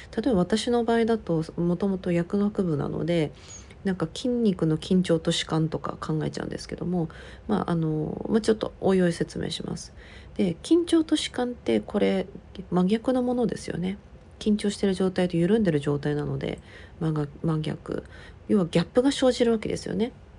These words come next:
緊張状態から緩み状態へのギャップが、段差が生じるわけですけども、脳はこの段差に反応して感動が生まれるようにできているそうです。だから、まあ、俗に言う、あの、ギャップがある女はモテるとか、ギャップが、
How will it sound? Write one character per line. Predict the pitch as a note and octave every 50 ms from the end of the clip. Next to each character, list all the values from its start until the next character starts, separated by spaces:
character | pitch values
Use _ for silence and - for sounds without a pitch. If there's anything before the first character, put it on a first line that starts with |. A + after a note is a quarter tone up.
| - - - - - - - - -
緊 | - A3 G#3 F#3+
張 | - G3+ G3
状 | F#3+ G3+ F#3+
態 | F#3+ - D3+ D3+ C#3
か | - D#3+
ら | -
緩 | - D#3+ E3 E3+ E3+
み | E3+ E3
状 | D#3+ D#3+ D#3
態 | - - - -
へ | -
の | D#3 D#3
ギ | D#3 -
ャ | D3+
ッ | D3
プ | - - F3+
が、 | F3+ F3+ - - - - - - - - - - - - - -
段 | F#3 G3+ G#3
差 | G#3 - A3 G3+
が | G3 G3
生 | - - G3 F#3+
じ | F#3 F#3+
る | F3+ F3
わ | E3
け | E3+
で | - E3
す | D#3+ -
け | - -
ど | F3 E3+
も、 | F3 F3 E3 - - - - - - - - -
脳 | B3+ D4 C4+ G3 F3 E3+
は | F#3+ F#3 F3 D#3 D3 -
こ | - -
の | G#3+ G#3+ F3+
段 | - G#3+ B3 D4 D#4+ D#4+
差 | - D#4+ D#4
に | D4+ D4+
反 | - C#4+ C#4 C#4 C#4+ C#4
応 | C4+ C4 C4 C4
し | - -
て | - - D#4+ D#4+ D#4+ B3+ G3 E3+ E3 - - - - - - -
感 | - - B3+ A3 G#3
動 | G3 G3 F#3
が | F3 F3
生 | F3 F3
ま | E3+ E3 E3
れ | D#3+ E3 E3
る | E3
よ | E3
う | D3+
に | D3 D3
で | - - F3+
き | F#3 -
て | - D#3
い |
る | D3 D3 D#3
そ | D#3+ - - D3+
う | -
で | - -
す。 | - - - - - - - - - - -
だ | - F#3+
か | - F3+
ら、 | F3+
ま | F3+ F3
あ、 | F3
俗 | - F#3+ F#3 - A3+
に | A3+ A#3+
言 | A#3+ A#3
う、 |
あ | A3
の、 | G#3 G3+
ギ | F#3+ F3 - - - - - - - - - - F#3 -
ャ | F#3+ G3
ッ | G3
プ | - - C#4
が | C#4+ D4+
あ | D#4
る | C4
女 | F#3 F3+ F#3 F#3 F3+
は | D#3+
モ | D3+ D#3 D#3
テ | - E3
る | D#3+ D3
と | D3 -
か、 | - -
ギ | - D#3+
ャ | D#3+
ッ |
プ | - - A3+ A3
が、 | A#3 A3+ A3 A3 G#3